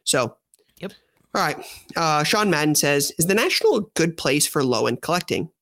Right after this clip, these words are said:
Speaker 1: I'm in a place with my collecting where I don't spend a ton of money on cards due to recent, to recently buying a house. Congratulations. Uh, but I also want to experience the National, being that I live only forty-five minutes away from Atlantic City. Is everything there high-end, super expensive,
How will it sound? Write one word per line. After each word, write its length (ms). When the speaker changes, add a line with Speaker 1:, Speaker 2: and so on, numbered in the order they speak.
Speaker 1:
I'm 100
in 60
a 60
place 240
with 100
my 140
collecting 400
where 100
I 40
don't 280
spend 220
a 40
ton 220
of 140
money 340
on 140
cards 360
due 120
to 100
recent, 460
to 100
recently 300
buying 240
a 20
house. 340
Congratulations. 680
Uh, 180
but 140
I 20
also 220
want 120
to 40
experience 400
the 40
National, 380
being 200
that 100
I 100
live 300
only 260
forty-five 460
minutes 240
away 120
from 160
Atlantic 300
City. 320
Is 120
everything 340
there 200
high-end, 540
super 200
expensive, 480